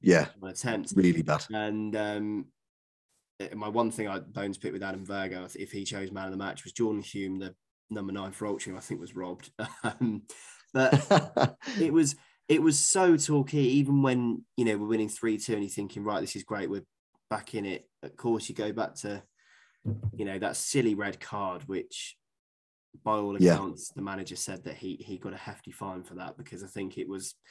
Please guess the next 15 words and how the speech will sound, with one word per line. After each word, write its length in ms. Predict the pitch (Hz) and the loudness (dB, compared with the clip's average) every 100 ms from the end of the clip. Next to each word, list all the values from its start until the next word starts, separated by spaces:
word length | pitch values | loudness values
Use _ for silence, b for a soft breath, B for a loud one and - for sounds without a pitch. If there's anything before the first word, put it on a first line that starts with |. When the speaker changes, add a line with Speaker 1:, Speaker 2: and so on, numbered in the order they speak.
| b | b
Speaker 1:
Crazy. 520 | - 92 87 - 117 _ - | 6 8 10 6 0 _ -2
Speaker 2:
it 80 | |
was 140 | 107 107 | -2 -2
from 340 | - 131 113 | 2 2 4
Speaker 1:
Yeah, 60 | 107 | 2
Speaker 2:
that 240 | 104 101 - | 0 -2 -2
Speaker 1:
yeah. 120 | 156 | -2
Speaker 2:
resulting 520 | 110 101 107 101 101 92 | -2 -4 -2 -4 -8 -8
free 260 | 104 98 | -6 -6
kick 420 | - - 98 - - | -6 -8 -8 -8 -10
that 240 | 95 - _ | -10 -10 _
they 220 | - 95 95 | -10 -8 -8
ended 220 | 98 98 | -8 -8
up 180 | 87 - | -10 -8
getting 380 | 80 95 92 | -8 -8 -12